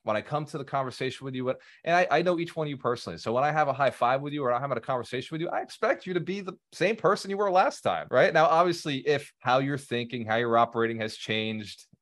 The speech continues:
I expect that too. We're, we're Alchemist Nation. We're designed to grow. Each one of us is moving up and leveling up. And if you have new friends, new relationships, I expect that too. 'Cause get rid of those broke friends, right? We're encouraging you to move forward and grab the right people around you.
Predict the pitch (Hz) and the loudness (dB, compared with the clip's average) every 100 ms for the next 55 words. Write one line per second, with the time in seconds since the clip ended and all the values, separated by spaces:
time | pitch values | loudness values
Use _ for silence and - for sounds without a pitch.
0 | - 110 110 - - 110 - 104 92 - | -2 0 0 -2 -4 -4 0 -2 -2 -4
1 | 180 87 92 98 92 - 104 127 131 104 | -4 -2 -4 -6 -10 -6 0 2 0 -6
2 | - 170 - 87 90 98 113 98 90 127 | -6 -6 -6 -10 -6 -2 -2 -4 -4 0
3 | 123 90 - 139 139 104 - 92 107 98 | 0 0 -4 -4 -4 -6 -10 -10 -8 -6
4 | 104 98 101 143 117 92 80 - 139 - | -6 -4 -2 -2 -2 -6 -6 -2 -2 -2
5 | 147 143 151 143 123 156 - 156 151 139 | -4 -2 2 2 4 0 0 0 0 -2
6 | 156 143 127 131 165 - 151 151 170 - | -4 -2 -2 -4 -6 -8 -4 -2 -2 -2
7 | 175 170 180 143 - 233 - 147 135 - | -2 0 -2 -2 -4 -4 -4 -6 -4 -2
8 | 156 156 - 117 170 156 - 139 107 80 | 0 2 2 2 4 2 2 0 0 -2
9 | - - 110 190 214 220 233 240 202 190 | -10 -4 2 4 4 4 4 4 2 -2
10 | 156 139 117 143 123 113 107 139 147 131 | -2 -2 -2 0 2 2 -2 -2 -2 -2
11 | 131 165 170 - 156 147 131 117 110 104 | -4 -2 -2 -4 -8 -6 0 2 4 2
12 | 92 80 | 0 -6